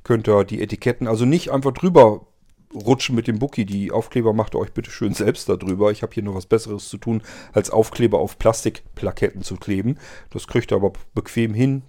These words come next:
das ist alles breit und groß genug, es passt genau drauf und dann könnt ihr euch eure Kunststoffplaketten selber fertig machen. Die sind auch mit dabei, der Bookie natürlich selbst auch. Ähm, ja, Aufkleber habe ich euch gesagt, die Plaketten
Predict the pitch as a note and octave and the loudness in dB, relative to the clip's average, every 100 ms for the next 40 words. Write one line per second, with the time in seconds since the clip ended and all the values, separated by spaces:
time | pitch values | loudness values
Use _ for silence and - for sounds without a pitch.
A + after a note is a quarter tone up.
0 | - - - - F#2+ F#2 - G2 G#2 A2+ | -12 -10 -10 -6 -6 -6 -8 0 0 0
1 | F#2 - G2+ - G2 C3+ G#2+ - G#2+ - | -8 -6 -6 -4 -6 -6 -6 -6 -6 -4
2 | - F#2 F#2+ E2+ F#2+ A2 - - - - | -8 -4 -4 -2 6 6 6 -12 -20 -20
3 | - - G#2 G2 F#2 G2+ G2 F#2 G2+ G2+ | -20 -4 -2 -2 -6 -6 -4 -4 -2 -4
4 | F#2+ F#2+ - B2 - G#2+ - G2 - G2 | -2 -4 -6 -8 -4 -6 -4 -8 -6 -8
5 | F#2 F#2 F#2 F#2 F2+ F2+ E2 E2+ E2+ D2+ | -8 -6 -8 -8 -12 -14 -14 -16 -16 -16
6 | - - - - - - - B2+ A#2+ A#2+ | -20 -20 -20 -20 -20 -20 -6 0 4 4
7 | - A2 C#3+ E3+ E3+ - - D3+ D#3 D#3+ | 6 6 6 4 -4 -4 0 4 4 4
8 | E3 G#2+ B2 B2+ A#2+ A2 - A2+ - G2+ | 2 -4 -4 -4 -2 -2 -4 -6 -2 -4
9 | - - A2 D3 B3 - _ _ _ _ | -4 -8 2 4 4 0 _ _ _ _
10 | _ _ _ _ _ - - _ - - | _ _ _ _ _ -20 -20 _ -20 -16
11 | - A2+ A#2+ A#2+ A#2+ B2 A#2+ A#2+ A#2+ A#2+ | 2 6 6 6 6 4 2 2 0 0
12 | B2 B2 B2+ _ _ _ _ _ _ _ | 0 -2 -4 _ _ _ _ _ _ _
13 | _ - F#2+ G2 G#2+ - - C3+ B2 B2+ | _ -6 -6 -4 -6 -8 -6 -4 -4 -6
14 | A#2+ B2 - G#2+ A2+ A#2+ - G2 - - | -8 -12 -8 -6 -6 -8 -12 -16 -12 -12
15 | A2+ - G2+ - B2+ C3 | -12 -10 -12 -8 -6 -6